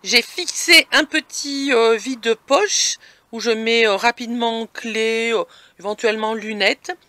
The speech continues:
Et une petite lampe de poche en bleu. Là, ce que tu vois, c'est une lampe de poche. Donc, tu vois, je me suis vraiment approprié l'espace.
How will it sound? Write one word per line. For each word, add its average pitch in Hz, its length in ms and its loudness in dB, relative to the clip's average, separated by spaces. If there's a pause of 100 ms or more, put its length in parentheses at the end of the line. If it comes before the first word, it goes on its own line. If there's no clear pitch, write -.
Et 220 60 -6
une 233 100 -6
petite 302 320 -6
lampe 247 160 0
de 226 80 0
poche 220 340 -4
en 208 100 -6
bleu. 202 240 -6
Là, 208 140 0
ce - 80 -10
que - 80 -18
tu 208 140 -14
vois, 226 120 0
c'est 220 180 -8
une 175 80 -8
lampe 226 180 -6
de 185 80 -8
poche. - 500 -10 (680)
Donc, 220 160 -6
tu - 80 -6
vois, 370 100 8
je 311 120 2
me 302 60 4
suis - 140 -2
vraiment 311 280 2
approprié 277 460 2
l'espace. 285 560 2